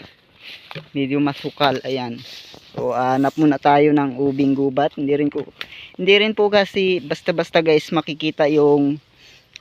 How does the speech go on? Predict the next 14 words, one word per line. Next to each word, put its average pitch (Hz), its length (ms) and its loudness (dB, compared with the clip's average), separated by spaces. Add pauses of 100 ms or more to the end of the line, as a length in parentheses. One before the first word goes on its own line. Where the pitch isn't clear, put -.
(120)
kukuhain 151 480 2
ko 156 160 0
ngayon 151 240 4
na 139 320 0
tinatawag 139 640 0
naming 135 320 -2
ubing 135 400 -4
gubat. 135 400 -2 (1040)
Kailangan 151 400 -2
hanapin 139 480 -6
mo 135 160 -8
pa 123 80 -12
siya 131 240 -8
guys. 127 400 -10